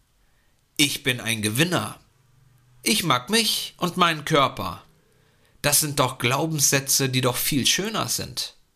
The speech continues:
die einen Kraft geben, die einen dazu beflügeln, weiterzumachen und nicht einen ängstigen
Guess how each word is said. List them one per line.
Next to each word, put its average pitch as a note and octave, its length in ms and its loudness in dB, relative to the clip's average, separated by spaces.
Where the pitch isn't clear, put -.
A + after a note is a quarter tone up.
die G#2 140 -2
einen G2+ 200 -6
Kraft - 520 -4
geben, F2+ 400 -8
die G#2+ 140 -2
einen G#2+ 420 -4
dazu A2 380 0
beflügeln, A2+ 920 2
weiterzumachen G#2 1300 -4
und A#2+ 200 -2
nicht - 520 0
einen G#2+ 380 0
ängstigen A2 840 0